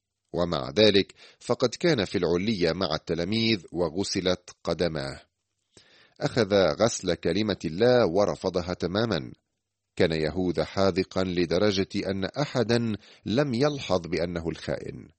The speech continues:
كل واحد شك في غيره، بل وفي نفسه أيضاً. كان يسوع يعلم ما كان يهوذا فاعل،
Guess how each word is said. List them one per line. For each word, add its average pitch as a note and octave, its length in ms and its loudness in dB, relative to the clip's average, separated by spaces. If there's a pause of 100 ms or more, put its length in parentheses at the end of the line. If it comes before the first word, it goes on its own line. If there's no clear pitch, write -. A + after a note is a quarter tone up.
(380)
كل C3 200 2
واحد E2 480 0
شك D#2+ 360 -2
في D#2+ 220 -8
غيره، G#2 360 6 (280)
بل C3 220 4
وفي C3 280 0
نفسه C3 500 -4
أيضاً. F#2+ 460 -4 (680)
كان D3+ 160 2
يسوع C#3+ 520 0
يعلم E2+ 500 0
ما F2+ 100 2
كان F#2 240 -2
يهوذا D#2+ 500 0
فاعل، G#2 600 2